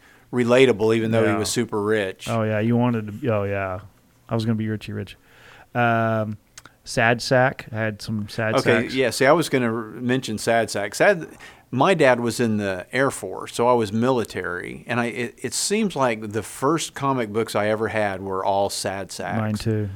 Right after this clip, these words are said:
Speaker 1: So
Speaker 2: yeah.
Speaker 1: I had a huge, that was one of those deals where I think I had a huge collection of Sad Sack ma-, comic books, and then somewhere along the line, Mom threw 'em all out with my baseball cards.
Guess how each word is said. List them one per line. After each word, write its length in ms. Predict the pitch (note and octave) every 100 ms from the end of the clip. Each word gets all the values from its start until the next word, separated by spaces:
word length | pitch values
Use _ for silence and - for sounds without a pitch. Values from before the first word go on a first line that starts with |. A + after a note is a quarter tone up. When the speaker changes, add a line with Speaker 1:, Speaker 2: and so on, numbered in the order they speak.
| G#2
Speaker 1:
So 140 | G#2+
Speaker 2:
yeah. 60 | C3
Speaker 1:
I 40 |
had 200 | C3+ B2+
a 60 | G#2
huge, 720 | - - C#3 C#3 B2+ G#2+ - - - - - _ _ - -
that 180 | D3 E3+
was 120 | F#3
one 140 | D#3+ D#3
of 80 | C#3
those 180 | A#2+
deals 360 | A2 B2 B2+ -
where 100 | A2
I 20 |
think 260 | G2+ F3 F3+
I 80 | A#2+
had 180 | B2 G#2+
a 60 |
huge 480 | F2+ - A2+ B2 -
collection 460 | - A2+ A#2 - G#2+
of 80 | -
Sad 320 | A2 A2 G#2+
Sack 260 | A#2+ A2+ A2+
ma-, 280 | A2 A2+ - - - - -
comic 300 | A#2+ B2 A#2+
books, 520 | A#2 B2+ B2 - - _ _ - -
and 160 | A2+
then 120 | A#2 G#2+
somewhere 480 | C#3 C3+ C3 B2+
along 300 | B2 A#2+ A#2+
the 60 | A#2
line, 380 | A2+ A#2 A#2 A2
Mom 360 | G#2+ G#2+ A#2 A2+
threw 240 | C3 A#2+
'em 100 | A2+
all 180 | A2 A2
out 240 | A2 A2+
with 180 | A2 -
my 100 | G#2
baseball 460 | F#2+ G#2+ G#2+ A#2 A2
cards. 560 | - A#2 A#2 A#2 A#2